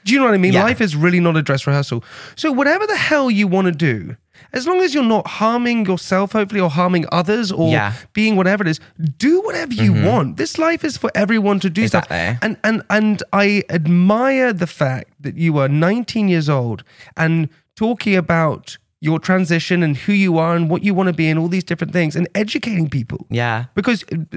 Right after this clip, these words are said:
Speaker 1: someone like me or, or whoever, or down the road, your neighbor, pe-, lots of people need to be educated about
Speaker 2: Yeah.
Speaker 1: it. And, and, and, you know, I wanna sort of start from the beginning. So, you know, from my very naive and limited knowledge, when, you know, going through a transition, it, it's,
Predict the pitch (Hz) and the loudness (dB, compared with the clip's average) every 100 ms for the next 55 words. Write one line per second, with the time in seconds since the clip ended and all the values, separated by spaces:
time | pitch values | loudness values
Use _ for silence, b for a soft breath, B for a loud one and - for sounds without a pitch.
0 | 156 151 190 180 175 170 202 277 226 151 | -12 -4 0 2 2 2 0 -2 -4 -6
1 | - 147 147 147 180 196 151 135 165 170 | -2 -2 2 2 2 2 0 0 0 2
2 | 175 170 131 151 185 170 156 B B - | 2 2 2 2 2 0 -2 B B -2
3 | 185 240 254 226 190 156 143 135 123 123 | 0 0 0 0 2 0 0 0 0 -2
4 | 127 110 110 113 143 131 135 - B B | -4 -4 -4 -2 0 0 -4 -12 B B
5 | B B B 214 - 208 214 208 202 214 | B B B -2 0 -2 0 0 2 2
6 | 208 214 254 240 196 - 175 - 156 143 | 2 2 0 0 -2 0 -2 0 -2 0
7 | 143 147 110 131 180 165 156 - _ _ | -2 -2 -2 -4 0 0 0 -6 _ _
8 | _ _ _ _ _ _ - b b b | _ _ _ _ _ _ -20 b b b
9 | b - 185 175 - 180 170 135 185 202 | b -2 0 0 0 0 2 2 2 4
10 | 196 170 165 165 156 135 135 139 139 - | 4 4 4 4 4 2 0 0 0 -2
11 | 123 135 156 104 - - - 160 160 160 | -2 0 0 -2 -6 -14 -4 2 2 2
12 | 147 - _ _ _ _ _ _ _ _ | 0 -4 _ _ _ _ _ _ _ _
13 | - 175 147 175 196 226 - 190 170 147 | -2 2 2 2 0 0 -2 0 2 0
14 | - 151 143 139 127 165 - - | 0 -2 0 -2 -2 -4 -4 -8